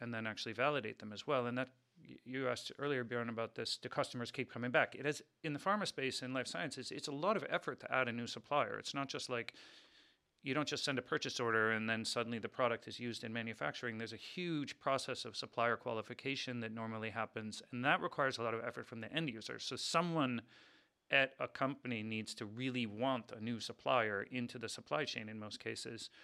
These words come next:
And if a company is gonna spend the effort to do that work, then they wanna be able to leverage it in the, in the future. So then they do tend to go back to those suppliers that they've qualified, because otherwise it's really not worth make-, you know, adding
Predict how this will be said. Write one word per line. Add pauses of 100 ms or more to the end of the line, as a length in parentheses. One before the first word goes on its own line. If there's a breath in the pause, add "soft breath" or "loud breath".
(840 loud breath)
And
if
a
company
is
gonna
spend
the
effort
to
do
that
work,
then
they
wanna
be
able
to
leverage
it
in
the,
in
the
future.
So
then
they
do
tend
to
go
back
to
those
suppliers
that
they've
qualified,
because (840 loud breath)
otherwise (540)
it's
really
not
worth
make-,
you
know,
adding